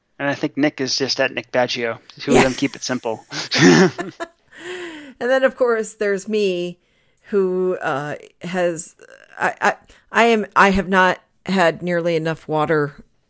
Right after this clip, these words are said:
Speaker 2: again today, dot com.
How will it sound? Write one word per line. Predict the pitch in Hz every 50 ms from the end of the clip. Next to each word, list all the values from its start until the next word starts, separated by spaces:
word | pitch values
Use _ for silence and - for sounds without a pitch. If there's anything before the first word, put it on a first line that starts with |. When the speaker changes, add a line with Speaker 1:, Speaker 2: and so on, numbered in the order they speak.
| _ -
Speaker 2:
again | 170 165 160 160 147 147 151
today, | 147 - 175 160 156 151 151 143 135 139 - - - - _ _ _ _ _ _ _ -
dot | 165 147 127 - -
com. | - 151 151 156 151 147 147 156